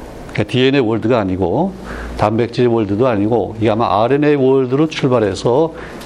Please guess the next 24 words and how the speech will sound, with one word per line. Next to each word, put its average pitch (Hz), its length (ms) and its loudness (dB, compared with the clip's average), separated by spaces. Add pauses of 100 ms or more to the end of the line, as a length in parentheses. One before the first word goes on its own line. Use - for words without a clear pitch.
이게 120 200 2
기능이 131 480 0
분화됐다, 110 840 0
이제 120 140 2
이렇게 104 280 -2
생각해요. 92 480 -2 (840)
그래, 131 200 0
그렇게 131 280 -2
돼 123 100 0
보이죠? 110 400 0 (120)
음, 98 340 -2
어쨌든 117 420 0 (300)
이 117 60 -4
세 120 160 -2
가지가 101 280 0
중요하고, 101 680 -2 (1040)
이게 127 160 0
모든 131 320 0
생명, 101 360 -2 (880)
그러니까 104 280 0
박테리아부터 110 1120 0
동식물, 104 720 0
국화, 113 380 -2
장미, 104 560 0